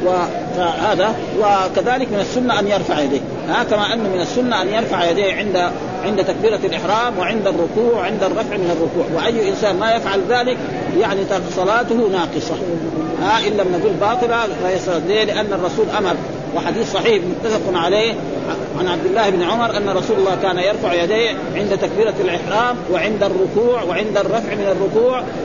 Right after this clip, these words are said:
وعندما يقوم من الركعة الثانية إلى الثالثة، أربع مواضع.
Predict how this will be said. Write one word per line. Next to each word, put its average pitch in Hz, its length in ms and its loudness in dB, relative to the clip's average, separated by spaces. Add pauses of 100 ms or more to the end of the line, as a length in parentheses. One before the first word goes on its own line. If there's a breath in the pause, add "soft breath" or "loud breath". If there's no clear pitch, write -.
(140)
وعندما 214 420 0
يقوم 208 320 0
من 202 160 0
الركعة 220 340 -2
الثانية 226 480 0
إلى 190 140 2
الثالثة، 165 360 -2 (460)
أربع 196 280 2
مواضع. 185 420 0